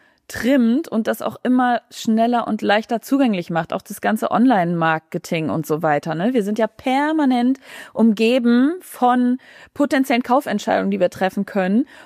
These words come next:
und von Menschen, die uns das, ähm, ja, aufschwatzen, ne? Und das ist ja natürlich auch nochmal eine andere Qualität an Werbung, wenn wir jetzt so Instagram-Influencer angucken,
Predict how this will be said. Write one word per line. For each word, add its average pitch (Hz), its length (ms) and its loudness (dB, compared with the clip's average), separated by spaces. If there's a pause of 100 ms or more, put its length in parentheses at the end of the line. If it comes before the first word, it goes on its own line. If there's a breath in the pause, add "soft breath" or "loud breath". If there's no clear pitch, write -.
(120)
und 233 240 2
von 233 160 0
Menschen, 269 260 0
die 262 80 2
uns 254 160 0
das, - 480 -2
ähm, 226 720 2
ja, - 220 2
aufschwatzen, 175 800 0
ne? 247 160 0 (280 loud breath)
Und 226 240 0
das 254 160 0
ist 285 140 -6
ja 240 60 0
natürlich 247 260 -6
auch 233 60 2
nochmal 254 240 2
eine - 80 -4
andere 262 240 0
Qualität 220 500 0
an 175 180 0
Werbung, 226 580 2
wenn 202 200 2
wir 202 80 4
jetzt 196 200 0
so 175 140 0
Instagram-Influencer 180 1200 -2
angucken, 185 480 -2